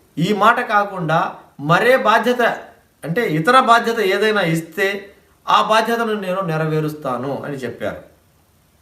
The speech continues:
ప్రవక్త సల్లల్లాహు అలైహి వసల్లం వారికి ఈ విషయం తెలియగా ప్రవక్త సల్లల్లాహు అలైహి వసల్లం వారు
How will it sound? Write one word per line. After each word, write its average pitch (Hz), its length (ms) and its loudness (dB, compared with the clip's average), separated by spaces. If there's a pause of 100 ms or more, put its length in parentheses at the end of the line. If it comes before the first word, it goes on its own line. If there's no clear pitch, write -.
(440)
ప్రవక్త 175 240 2
సల్లల్లాహు 156 240 0
అలైహి 151 160 2
వసల్లం 135 160 -4
వారికి 131 340 -2
ఈ 120 40 -4
విషయం 147 320 -4
తెలియగా 143 520 0 (440)
ప్రవక్త 190 320 2
సల్లల్లాహు 175 260 2
అలైహి 165 80 -2
వసల్లం 147 260 -2
వారు 131 540 -2